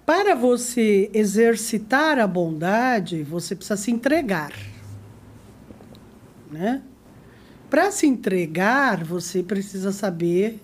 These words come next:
que vai sofrer, né? Não tem entrega divina, maravilhosa em ambiente nenhum, seja num relacionamento íntimo ou seja num relacionamento de trabalho. Tem os dois lados,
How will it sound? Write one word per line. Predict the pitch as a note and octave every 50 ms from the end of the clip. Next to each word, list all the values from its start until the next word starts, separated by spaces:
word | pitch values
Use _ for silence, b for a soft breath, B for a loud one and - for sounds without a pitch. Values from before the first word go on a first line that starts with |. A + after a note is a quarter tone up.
| - - - -
que | - -
vai | A3 G#3 G3+
sofrer, | G3 - C#4+ D4 D4 - E4 D#4+ B3 F#3 D#3+ D#3 - - - _ - - - - - - - - - - -
né? | G3+ G#3+ A3+
Não | A3+ G#3+ A#3
tem | A3+ - G4+ G#4+ A4 F#4+
entrega | B3+ A3 G3 G#3+ A#3 A3 G3+ F#3+ F#3 F3+ E3+ F3+ E3+ E3 E3+ B B B B B B B B -
divina, | G3 D#3+ A3+ G#3 F3 F#3 G#3+ A3 A#3 A3 G#3 G3
maravilhosa | F#3+ F#3+ F#3+ G3 G3 F#3 D#3+ G3 F3+ F#3+ G#3 A3+ A3+ G#3 C4
em | A#3+ A#3+
ambiente | A#3+ A#3+ A3 A3 B3 C#4 D4+ D4 -
nenhum, | G4 G#4 G#4 G#4 F4+ C4 A#3+ A#3+
seja | A#3 A#3+ - A3+ A#3+ B3 A3+ A#3+ G#3 G3+ B B B B B B B
num | A#3 A#3+ B3
relacionamento | A#3 G#3+ A#3+ A3+ A3+ G#3+ - - A#3+ A3 G#3+ G#3 G#3 G3+ G3+ G3 G3+ G3+ G3 F#3+
íntimo | F#3 G#3 B3+ D#4 E4+ E4+ F#4 F4+
ou | F4+ F4+
seja | F4 - F4+ E4 D#4+ E4
num | E4 E4+ E4
relacionamento | D#4 D4+ D#4+ D#4+ D4+ - - D#4+ E4+ E4 E4+ F4 D#4+ -
de | E4
trabalho. | - F#4 G#4+ G#4+ F#4+ A#3+ G#3 G#3 B3+ D4+ C#4 F3
Tem | - - C#4+ D#4
os | F4 D#4
dois | C4 B3+ D#4 F4+ F#4 F#4
lados, | - G3+ G3 A3 - C5+ A3+ D#3 C#3 - - -